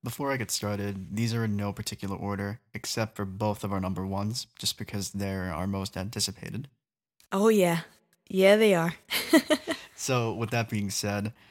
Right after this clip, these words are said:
Speaker 1: uh, starting from the bottom, I would say my first band, of course, is Metallica. It's been a while since they released a full-length album, their double album, Hardwired to Self-Destruct.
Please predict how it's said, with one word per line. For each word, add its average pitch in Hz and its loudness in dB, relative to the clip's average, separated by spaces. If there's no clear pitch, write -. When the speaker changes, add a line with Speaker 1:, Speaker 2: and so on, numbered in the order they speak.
Speaker 1:
uh, 101 -2
starting 101 0
from 95 -6
the 95 -4
bottom, 123 2
I 104 0
would 101 -6
say 107 0
my 98 -2
first - -8
band, 104 -4
of 120 -6
course, 110 -8
is 110 0
Metallica. 104 -4
It's 104 -6
been 113 0
a 127 2
while 107 2
since 101 -2
they 101 -2
released 101 -4
a 98 -6
full-length 101 -4
album, 98 -2
their 95 -6
double 104 0
album, 101 -2
Hardwired 95 -2
to 98 -8
Self-Destruct. - -4